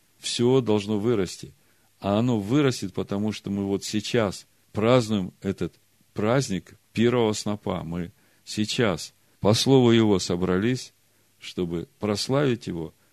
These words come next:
за этот Амер решит. Потому что те, которые приносят этот Амер решит, они обязательно принесут в праздник Шавуот первые два хлеба кислых,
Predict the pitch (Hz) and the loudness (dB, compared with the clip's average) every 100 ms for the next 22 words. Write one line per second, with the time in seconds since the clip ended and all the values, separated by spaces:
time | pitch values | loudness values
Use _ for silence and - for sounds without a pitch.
0 | - 87 101 101 - 92 - _ 98 98 | -14 -2 2 2 0 -6 -8 _ -4 -2
1 | 117 113 98 98 - 113 92 _ _ _ | 0 0 -2 -4 -4 -6 -6 _ _ _
2 | _ _ _ _ _ _ - 98 - 113 | _ _ _ _ _ _ -10 -6 -2 0
3 | 123 - 110 107 _ - 127 123 85 _ | 0 -2 -6 -8 _ 0 4 4 2 _
4 | - 95 - 104 95 - 101 107 156 151 | -6 -4 0 2 2 0 0 2 0 -2
5 | 143 135 - 117 - - 107 107 95 92 | -2 -2 -2 -4 -4 -4 -2 0 0 -2
6 | - - 78 _ _ _ - 101 113 - | -4 -6 -8 _ _ _ -4 -2 -2 -4
7 | 107 104 107 98 139 139 104 92 87 92 | -4 -2 -2 2 0 2 -2 -4 -4 -4
8 | 101 101 113 95 _ _ _ _ _ - | -4 -2 -2 -4 _ _ _ _ _ -14
9 | - 104 101 95 - - - 101 95 95 | -2 0 0 -2 -8 -10 -4 -2 0 2
10 | 90 78 _ _ _ _ _ 104 107 98 | 0 -2 _ _ _ _ _ 2 4 4
11 | 87 82 90 98 98 - 101 90 85 - | 2 -2 0 2 2 2 0 0 -2 -4
12 | 107 - 82 78 | -4 -4 -6 -10